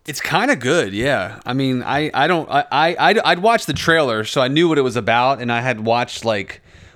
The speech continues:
or had read, like, an interview with her. Like, I think it was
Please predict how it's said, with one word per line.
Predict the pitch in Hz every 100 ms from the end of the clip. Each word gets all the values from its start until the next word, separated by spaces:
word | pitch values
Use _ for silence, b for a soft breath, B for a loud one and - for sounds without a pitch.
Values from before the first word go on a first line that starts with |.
| -
or | 131
had | 131
read, | 113 127 120
like, | 110 113
an | 113
interview | 117 110 110 113 107
with | 107 -
her. | 120 107 104 104
Like, | 110 110
I | 120
think | 120 120
it |
was | 113 98